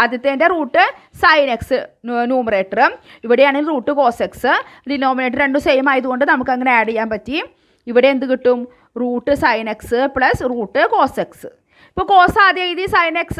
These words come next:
അത് എഴുതി, അതിനൊന്നും കുഴപ്പമില്ല. dx. ഇവിടെ നോക്കിയാൽ ന്യൂമറേറ്ററും ഡിനോമിനേറ്ററും സെയിം ആണ് അല്ലേ? അപ്പോൾ നമുക്കതിനെ ക്യാൻസൽ ചെയ്യാം. അപ്പോൾ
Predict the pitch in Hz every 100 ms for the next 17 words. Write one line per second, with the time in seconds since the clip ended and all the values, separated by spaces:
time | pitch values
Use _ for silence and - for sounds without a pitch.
0 | 302 294 349 320 320 339 339 339 330 269
1 | 220 160 120 - _ _ 220 240 175 -
2 | 254 269 330 320 330 320 302 302 294 285
3 | 330 339 320 302 285 277 339 370 302 277
4 | 269 285 285 165 - - 247 254 262 254
5 | 294 453 370 240 214 226 196 160 - _
6 | _ _ _ _ _ _ _ 214 233